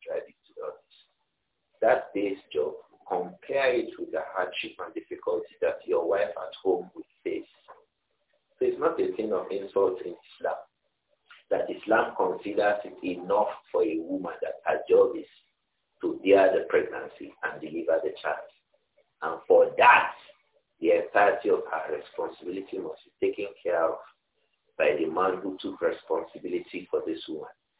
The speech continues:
That's why the Quran says, وَعَلَى الْمَوْلُودِ لَهُ رِزْقُهُنَّ وَكِسْوَتُهُنَّ بِالْمَعْرُوفِ. عَلَى الْمَوْلُودِ لَهُ.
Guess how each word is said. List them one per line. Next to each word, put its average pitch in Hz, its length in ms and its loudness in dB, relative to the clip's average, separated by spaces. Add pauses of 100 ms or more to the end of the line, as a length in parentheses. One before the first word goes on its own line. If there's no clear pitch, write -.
(320)
That's 101 240 0
why 85 180 4
the - 200 -4
Quran 85 300 -2 (140)
says, - 280 -2 (460)
وَعَلَى 87 600 4
الْمَوْلُودِ 80 560 -6
لَهُ 80 580 -10 (460)
رِزْقُهُنَّ 80 840 -2
وَكِسْوَتُهُنَّ 76 1120 -6 (180)
بِالْمَعْرُوفِ. - 640 -8 (380)
عَلَى 123 420 6
الْمَوْلُودِ 95 640 0
لَهُ. - 260 -6